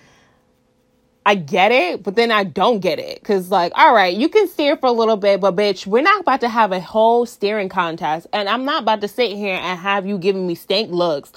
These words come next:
like I, you're disgusted in my presence. Bitch, we're not gonna do that today. Okay, we're not. So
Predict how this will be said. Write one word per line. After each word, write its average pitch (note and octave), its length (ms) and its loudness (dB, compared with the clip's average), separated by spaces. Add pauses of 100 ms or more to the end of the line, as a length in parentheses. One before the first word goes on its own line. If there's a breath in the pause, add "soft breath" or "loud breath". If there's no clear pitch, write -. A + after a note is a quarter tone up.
(300 loud breath)
like - 180 -4
I, F#3 140 0
you're F#3+ 240 0
disgusted F#3 640 -2
in F3+ 140 -6
my D#3+ 160 -4
presence. D3 480 -6 (280 soft breath)
Bitch, G3 160 0
we're A#3 160 0
not C4+ 200 0
gonna F#3+ 180 -4
do E3+ 120 0
that D3 200 -8
today. G#2+ 320 -16 (220)
Okay, B3 260 -2
we're A3+ 140 -6
not. C#3+ 260 -6 (260 loud breath)
So A#3+ 560 0